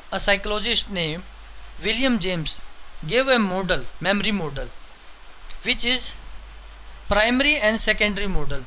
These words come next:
And we can say that the primary and secondary models are the,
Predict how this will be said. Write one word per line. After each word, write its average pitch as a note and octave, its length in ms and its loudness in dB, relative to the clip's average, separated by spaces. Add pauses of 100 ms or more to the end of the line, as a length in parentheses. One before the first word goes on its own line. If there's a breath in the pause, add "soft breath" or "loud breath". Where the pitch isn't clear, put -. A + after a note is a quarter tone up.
(420 loud breath)
And C4 220 4 (100)
we B3 120 -2
can C4 220 4
say B3+ 140 6
that A3+ 300 4
the A#3 120 2
primary A#3 420 4
and A3+ 160 2
secondary A3 540 0
models G#3 400 0 (160)
are G#3 240 6 (100)
the, E3 160 4